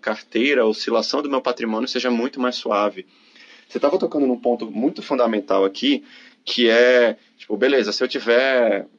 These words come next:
várias ações do mesmo setor, né, se todas forem co-, correlacionadas. Tem um, um gráfico que a gente gosta muito de fazer aqui na Trading com Dados, pra ilustrar pro pessoal, né,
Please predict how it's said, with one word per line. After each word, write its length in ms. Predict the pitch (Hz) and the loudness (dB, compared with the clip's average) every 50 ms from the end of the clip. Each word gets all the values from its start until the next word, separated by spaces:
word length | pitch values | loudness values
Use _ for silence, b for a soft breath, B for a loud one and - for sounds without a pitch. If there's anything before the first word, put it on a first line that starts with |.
| - - - - | -20 -18 -16 -12
várias 320 | - - 117 120 135 139 131 | -6 -2 0 0 2 2 0
ações 320 | 123 - - 120 127 127 | -2 -2 0 -2 -2 0
do 100 | 123 120 | 0 0
mesmo 260 | 110 117 131 135 135 | 2 2 0 0 -2
setor, 460 | 127 - 123 120 - - 120 123 117 | -4 -2 -4 -4 0 2 2 2 2
né, 100 | 107 110 | 2 0
se 120 | 110 - - | -4 -4 -2
todas 200 | 127 117 113 113 | -2 -2 -2 -2
forem 240 | - 120 113 110 107 | -2 -2 -2 -2 -4
co-, 200 | - _ - - | -6 _ -20 -14
correlacionadas. 920 | - - 110 110 110 110 113 - - 110 104 98 101 104 95 95 92 - - b b b b b b b b b b b b b b b - | -8 -4 -2 0 0 0 0 0 -2 0 0 0 0 0 -2 -4 -6 -12 -14 b b b b b b b b b b b b b b b -4
Tem 180 | - 139 160 | 0 2 2
um, 400 | 190 208 202 180 160 143 - - | 2 2 4 4 4 4 2 2
um 100 | 139 143 | 2 2
gráfico 480 | 117 107 104 110 139 143 - - 120 110 | 4 4 2 2 0 -2 -4 -6 -6 -4
que 80 | - 113 | -4 -4
a 20 | |
gente 200 | 110 131 - - | -4 -4 -6 -2
gosta 320 | - 120 - - - 143 | 0 0 0 0 -2 -4
muito 260 | 117 107 110 117 113 - | -4 -2 -2 -4 -6 -8
de 60 | - | -6
fazer 220 | - 107 101 101 | -4 -2 -2 -2
aqui 140 | 98 - 104 | -4 -4 -4
na 100 | 104 98 | -8 -6
Trading 320 | - 107 101 98 - 98 | -4 -2 -2 -2 -2 -4
com 160 | - - 92 98 | -6 -6 -4 0
Dados, 360 | 104 117 120 101 98 95 - | 0 2 2 0 -2 -4 -8
pra 200 | - 101 98 98 | -4 -2 -2 0
ilustrar 340 | 101 95 - - 101 101 - | -2 -2 -4 -4 -4 -4 -4
pro 80 | - | -6
pessoal, 580 | - - 101 - - - - 110 120 120 107 98 | -6 -4 -4 -4 -2 -2 0 2 2 2 2 0
né, 360 | 101 117 117 110 104 95 | 0 0 -2 -2 -2 -6